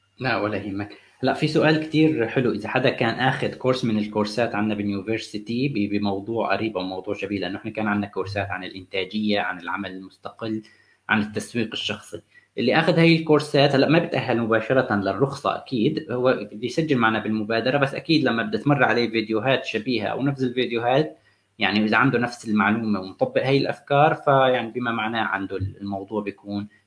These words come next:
بيكون أسهل. آه، رح نقتبس لأنه بمجموعة من الفيديوهات القديمة، بس هون الفرق يعني خلينا نقول عن هديك الكورسات، هديك الكورسات كانت تعطي معرفة واختبار، آه، مؤتمت.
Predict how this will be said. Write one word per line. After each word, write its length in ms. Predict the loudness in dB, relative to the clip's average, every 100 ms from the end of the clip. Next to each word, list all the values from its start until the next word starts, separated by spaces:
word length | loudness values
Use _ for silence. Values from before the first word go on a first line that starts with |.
| -14
بيكون 200 | -6 -6
أسهل. 440 | -6 -12 -12 -12 -16 _ _ _ _
آه، 260 | -2 0 0
رح 180 | 0 0
نقتبس 440 | 0 2 2 0
لأنه 260 | -2 0 0
بمجموعة 520 | 2 2 2 2 2
من 160 | 2 0
الفيديوهات 480 | 0 0 0 -2
القديمة، 500 | -6 -6 -2 0 0
بس 220 | -2 2 6
هون 120 | 6
الفرق 480 | 6 4 4 2 -8 _ -2
يعني 240 | 0 0
خلينا 260 | 0 -2 0
نقول 140 | 4
عن 140 | 4
هديك 240 | 4 0 -2
الكورسات، 720 | 0 0 0 2 4 4 4
هديك 180 | 2 2
الكورسات 360 | 2 4 4
كانت 220 | 2 2 4
تعطي 200 | 6 6
معرفة 460 | 6 6 4 2
واختبار، 760 | 2 2 0 4 8 8 8 4 -10 _ _
آه، 140 | 2 4
مؤتمت. 560 | 4 2 0 -2 -2